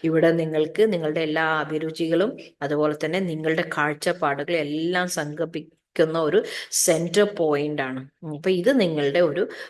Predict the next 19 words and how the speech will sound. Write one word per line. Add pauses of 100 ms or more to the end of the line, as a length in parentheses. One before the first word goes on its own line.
(100)
പൂർണ്ണമായിട്ടുള്ള
ഒരു
വളർച്ചയിലോട്ട്
നിങ്ങളെ (460)
എത്തിക്കുമെന്നുള്ളതാണ്. (300)
ഏഹ്, (100)
ഇതിനെക്കുറിച്ച്
എന്തെങ്കിലും
ഡൗട്ടുകളോ (120)
കാര്യങ്ങളൊക്കെ
ഉണ്ടെങ്കിൽ (480)
വീണ്ടും, (240)
ആഹ്, (140)
ആഹ്, (100)
മനസ്സിലാക്കുക.
ഇതിൽ (160)
നാല് (100)
സർക്കിൾസ്
ആണ്